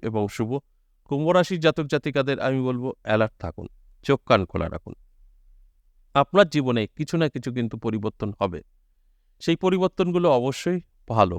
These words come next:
পজিটিভ, নেগেটিভ নয়। আর অ্যালার্ট থাকলে দেখবেন আপনি নিজেই বুঝতে পারবেন যে কোন কোন দিক থেকে আপনি অনেকটাই এগিয়ে যাচ্ছেন। তাই অ্যালার্ট থাকার অনুরোধ রইল।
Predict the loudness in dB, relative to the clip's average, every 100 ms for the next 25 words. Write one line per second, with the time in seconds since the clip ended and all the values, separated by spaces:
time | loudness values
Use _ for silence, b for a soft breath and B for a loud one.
0 | 0 0 0 -8 -12 -16 -6 -2 -2 -4
1 | -6 -6 -2 -2 -4 _ _ _ _ _
2 | _ -2 0 0 0 2 2 2 0 2
3 | 2 2 0 2 0 2 0 0 0 -2
4 | -4 -6 -4 -4 -4 -8 -8 -6 -4 -2
5 | -2 0 -2 -2 0 2 2 0 -4 _
6 | _ _ -14 -2 0 0 -2 -2 -2 -2
7 | 0 -2 -4 -8 -12 -14 -20 _ _ _
8 | _ _ -6 -4 0 0 0 0 -2 -2
9 | -2 -4 -2 -2 -2 -4 -4